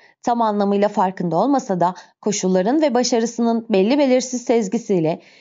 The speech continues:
kötülüğü ezmek gibi ilahi görevleri olan adaletin, aydınlığın ve gerçeğin kendi kimliğinde bütünleştiklerini duyumsuyordu.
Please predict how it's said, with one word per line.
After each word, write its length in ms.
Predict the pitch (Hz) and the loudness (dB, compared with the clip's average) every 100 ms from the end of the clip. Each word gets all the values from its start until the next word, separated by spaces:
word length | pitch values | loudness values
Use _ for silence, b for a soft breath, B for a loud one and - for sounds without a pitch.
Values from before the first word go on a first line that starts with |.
| B | B
kötülüğü 380 | 208 202 247 254 | -6 -2 0 0
ezmek 500 | 294 233 233 277 349 | 2 0 0 -2 -2
gibi 160 | 277 262 | -4 0
ilahi 400 | 247 240 262 240 | 2 2 2 0
görevleri 480 | 226 240 226 254 269 | 0 2 2 2 2
olan 240 | 226 202 | 0 0
adaletin, 760 | 202 190 185 180 185 165 160 - | 0 0 0 -2 -4 -8 -8 -6
aydınlığın 600 | 202 202 202 208 208 262 | -2 -2 0 0 0 2
ve 80 | 269 | 0
gerçeğin 580 | 208 202 202 214 208 214 B B _ | 2 0 0 -2 -2 -4 B B _
kendi 300 | 214 202 330 | -2 0 0
kimliğinde 560 | 349 285 262 247 247 233 | 0 0 2 2 0 -2
bütünleştiklerini 960 | 240 247 233 233 - 247 226 233 254 | -4 -2 0 0 -2 -4 -2 -2 0
duyumsuyordu. 840 | 226 208 196 - 165 147 143 151 | 0 0 -2 -2 -2 -2 -6 -14